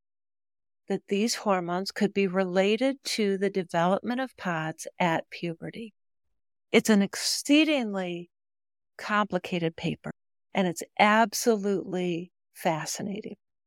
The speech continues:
So the other thing that they saw was that the insulin and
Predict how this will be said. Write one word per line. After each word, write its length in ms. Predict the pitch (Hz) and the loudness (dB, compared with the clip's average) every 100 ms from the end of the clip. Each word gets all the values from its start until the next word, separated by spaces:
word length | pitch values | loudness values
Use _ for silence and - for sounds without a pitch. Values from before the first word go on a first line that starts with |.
| _ _ _ - | _ _ _ 4
So 140 | 254 | 6
the 160 | 233 - | 8 10
other 200 | 240 294 | 10 8
thing 220 | 302 311 | 8 8
that 140 | 277 - | 8 8
they 140 | 262 | 8
saw 360 | 240 185 151 147 - _ _ _ _ _ _ _ _ | 6 0 -2 -4 -14 _ _ _ _ _ _ _ _
was 420 | - 214 214 214 | 6 8 8 8
that 180 | 208 190 | 4 6
the 160 | 185 - - | 6 4 2
insulin 600 | 208 226 277 277 294 330 - _ _ - | 0 0 0 0 0 -2 -8 _ _ -4
and 240 | 214 220 | -2 -2